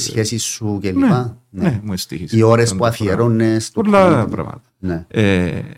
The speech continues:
Speaker 2: εμπήκα επειδή είχα το σκουλούκι μες στην πολιτική.
Speaker 1: Ναι.
Speaker 2: Και θεωρώ ότι ό,τι έκαμα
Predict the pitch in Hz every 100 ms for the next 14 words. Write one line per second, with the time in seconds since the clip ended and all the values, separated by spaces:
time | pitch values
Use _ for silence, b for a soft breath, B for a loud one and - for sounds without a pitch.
0 | _ _ - 143 254 262 190 190 220 240
1 | 269 - 190 247 247 - 233 233 214 156
2 | 104 95 - 101 98 95 92 98 _ _
3 | _ _ _ _ _ _ _ _ _ _
4 | _ _ 127 117 107 98 196 285 196 185
5 | 196 220 254 139 87 82 190